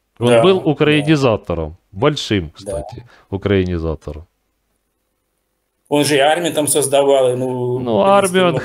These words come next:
Speaker 2: дел
Speaker 1: хотел
Speaker 2: украинцев.
Speaker 1: создать, немцы не
Speaker 2: Да.
Speaker 1: позволили
Speaker 2: Да.
Speaker 1: создать армию. Они ему позволили создать уже, когда поняли, что проигрывают войну.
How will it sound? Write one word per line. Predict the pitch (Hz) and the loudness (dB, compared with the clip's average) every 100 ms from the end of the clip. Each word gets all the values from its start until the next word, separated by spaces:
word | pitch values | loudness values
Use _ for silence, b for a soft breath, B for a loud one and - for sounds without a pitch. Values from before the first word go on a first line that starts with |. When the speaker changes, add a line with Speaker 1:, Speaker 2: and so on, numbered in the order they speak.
| 175 | 0
Speaker 2:
дел | 147 | 0
Speaker 1:
хотел | 127 151 123 | 2 4 2
Speaker 2:
украинцев. | 120 | 2
Speaker 1:
создать, | 120 107 120 151 143 | 0 0 0 0 0
немцы | 123 131 117 98 98 | -2 0 0 -2 -4
не | 95 | -2
Speaker 2:
Да. | 92 | -2
Speaker 1:
позволили | 101 95 101 92 92 | -2 0 0 0 0
Speaker 2:
Да. | 90 | -2
Speaker 1:
создать | - 92 90 92 - | -2 -2 0 -2 0
армию. | 92 92 139 | -2 0 -2
Они | 180 | 0
ему | 175 160 | 0 0
позволили | 143 127 143 156 131 113 | 0 0 2 2 2 0
создать | 104 113 113 120 101 | -2 -4 0 -2 0
уже, | 98 | -4
когда | 95 98 98 98 | -2 0 0 0
поняли, | 104 113 98 92 | 2 0 0 -2
что | - 90 | -6 -4
проигрывают | 95 95 87 90 85 80 | -2 0 0 -4 -6 -8
войну. | 82 80 | -10 -10